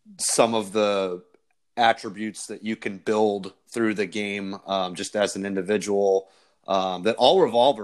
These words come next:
a lot around character. I mean, take out the, you know, hard work and dedication and preparation and all those things, but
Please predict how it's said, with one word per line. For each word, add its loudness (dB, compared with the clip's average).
a -8
lot -4
around -8
character. -8
I 2
mean, -8
take 2
out 0
the, -2
you -12
know, -4
hard 2
work -4
and -10
dedication -4
and -10
preparation -4
and -10
all 0
those -2
things, -6
but -2